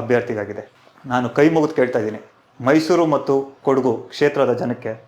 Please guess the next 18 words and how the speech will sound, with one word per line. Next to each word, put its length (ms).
ಒಂದೇ 220
ಒಂದು 180
ಅವಕಾಶ, 320
ಈ 40
ಬಡ 120
ಕುಟುಂಬದಿಂದ 440
ಬಂದಿರೋ 300
ನಿಮ್ಮನೆ 400
ಮಗನಿಗೆ 340
ಒಂದು 200
ಅವಕಾಶ 260
ಕೊಡಿ. 160
ನನ್ನ 120
ಕೈಲಿ 260
ಆದಷ್ಟು 360
ನಿಷ್ಠೆಯಿಂದ 600
ಎಲ್ಲ 200
ಕೆಲ್ಸನೂ 360